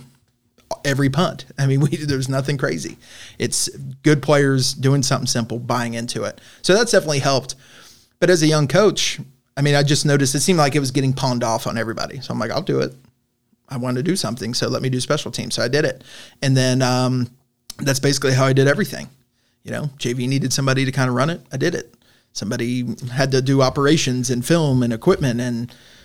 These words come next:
all this stuff. And actually, I kinda left my first game as head coach, all right? And that's a whole nother story. But I, I fixed a helmet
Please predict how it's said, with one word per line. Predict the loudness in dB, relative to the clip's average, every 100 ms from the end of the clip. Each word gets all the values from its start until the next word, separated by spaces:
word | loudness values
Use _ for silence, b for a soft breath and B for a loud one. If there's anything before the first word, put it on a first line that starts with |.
| B
all | 0 4
this | 4 4
stuff. | 2 2 0
And | 0
actually, | 0 2 2
I |
kinda | 2 0 2
left | 0 -2
my | -6 -2 -2
first | 0 2 2 0
game | -2 0
as | 0
head | 0 -2
coach, | 0 -2 -2 -8 -10 -8
all | -4
right? | -2 -4 -8 B B B B
And | 2
that's | 4 2
a |
whole | 0 -2 -2 -8 -14 _ -8
nother | -6 -4
story. | -4 -2 -4 -4 -6
But | 0 0 0 -6 b b b b b _ _ _ 0
I, | 0 2
I | 0
fixed | 2 0 0 -2
a |
helmet | 0 2 2 2